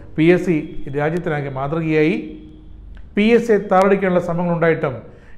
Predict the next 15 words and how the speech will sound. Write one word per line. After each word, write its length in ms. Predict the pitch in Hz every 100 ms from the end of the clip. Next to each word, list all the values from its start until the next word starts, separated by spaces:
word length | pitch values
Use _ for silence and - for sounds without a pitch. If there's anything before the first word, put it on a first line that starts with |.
| 143
രണ്ടര 280 | 165 180
ലക്ഷത്തോളം 580 | 208 196 196 185 165 160
നിയമന 280 | 151 165 180
ശുപാർശകളാണ് 600 | 170 165 170 170 156 147 139
രണ്ടായിരത്തി 320 | 143 165 165
പതിനാറ് 260 | 156 156 156
മുതൽ 380 | 147 147 131 110 - - - -
ഇങ്ങോട്ടുള്ള 460 | 139 151 156 156 147 147
കാലയളവിൽ 360 | 135 131 131 131
കേരള 180 | 139 143
പി 140 | 139
എസ് 140 | 135 -
സി 60 |
നൽകിയത്. 380 | 120 117 117 107 - - - - - - - - - - -
ഇക്കാലയളവിൽ 760 | 139 - 165 165 156 165 -